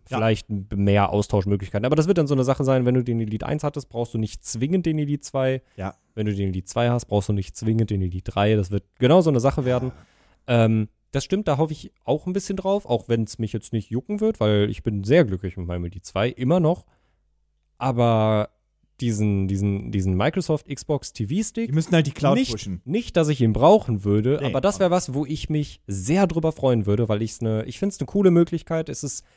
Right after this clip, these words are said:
Speaker 2: perfekt für Leute, also gerade wenn du jetzt sagst, okay, du hast einen neuen Fernseher, der hat diese App und du kannst damit Leute einfach Gaming näher bringen, die jetzt nicht sagen wollen, ich, also selbst eine Series S für z-, dreihundert Euro? Zwei-,
Speaker 1: Mhm.
Speaker 2: zweiundneunzig, ne?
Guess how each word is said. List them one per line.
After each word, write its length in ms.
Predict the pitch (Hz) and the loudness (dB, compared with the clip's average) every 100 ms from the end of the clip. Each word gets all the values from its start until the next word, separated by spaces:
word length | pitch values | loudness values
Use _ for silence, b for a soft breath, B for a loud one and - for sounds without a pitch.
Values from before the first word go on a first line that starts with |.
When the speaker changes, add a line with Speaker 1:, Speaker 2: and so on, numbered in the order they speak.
| _ | _
Speaker 2:
perfekt 380 | - 147 180 - | -4 -4 -6 -6
für 100 | - | -4
Leute, 280 | 143 147 147 | 0 0 0
also 160 | 131 | -2
gerade 480 | 127 143 160 156 127 | 2 4 6 4 2
wenn 140 | 123 135 | 0 2
du 60 | |
jetzt 140 | 135 123 | 2 2
sagst, 300 | 127 127 - | 0 0 -4
okay, 160 | 117 | -4
du 80 | 120 | -2
hast 140 | 120 123 | 0 0
einen 100 | 113 | 0
neuen 180 | 113 | 0
Fernseher, 360 | 104 131 139 135 | 0 -2 0 0
der 100 | 110 | 0
hat 140 | 127 | -4
diese 180 | 120 110 | -6 -6
App 180 | 120 117 b b b _ | -6 -8 b b b _
und 220 | - 127 | -4 -2
du 80 | 123 | 0
kannst 220 | 120 190 | -2 -2
damit 160 | 190 160 | 0 0
Leute 520 | 135 151 156 143 - | 2 2 2 0 -2
einfach 320 | 131 131 131 - - | -6 -4 -6 -8 -10
Gaming 360 | 117 156 185 131 | 0 2 2 2
näher 260 | 135 151 | 2 2
bringen, 380 | 110 110 120 139 | 0 0 -2 -2
die 80 | 127 | -2
jetzt 260 | 131 127 - | -2 -2 -6
nicht 180 | 180 | -6
sagen 300 | - 101 98 98 | -2 0 0 2
wollen, 220 | 113 135 | 2 2
ich, 260 | 123 113 - _ _ | -6 -10 -14 _ _
also 180 | 123 151 | -4 0
selbst 300 | 175 196 - | 0 0 -2
eine 100 | 156 | -2
Series 360 | - 156 135 | 2 4 4
S 220 | - 135 - | 4 -2 -2
für 460 | - 127 120 117 _ _ _ _ _ _ _ _ _ _ | 0 2 2 0 _ _ _ _ _ _ _ _ _ _
z-, 340 | - - - 131 | -12 -12 -12 -6
dreihundert 640 | 127 117 143 180 190 180 | -4 0 0 0 2 0
Euro? 400 | 135 160 208 247 | 0 0 0 -2
Zwei-, 180 | - 127 | -6 -8
Speaker 1:
Mhm. 40 | 139 | -8
Speaker 2:
zweiundneunzig, 600 | 135 139 131 135 95 82 | -6 -6 -4 -4 -6 -8
ne? 180 | 139 | -8